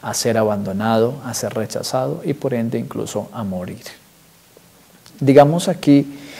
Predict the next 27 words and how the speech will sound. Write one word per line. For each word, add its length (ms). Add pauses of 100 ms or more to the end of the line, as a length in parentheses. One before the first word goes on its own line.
(200)
que 480
es 220
importante 960
establecer 580
un 140
contacto 720
muy 240
sólido, 560 (340)
muy 320
firme, 540 (420)
un 220
vínculo 440
próximo, 720 (800)
así 280
como 280
se 100
establece 680
desde 240
la 180
creación. 680
Le 60
pertenecemos 960
a 100
Dios. 600
Estableciendo 680
un 160
vínculo 500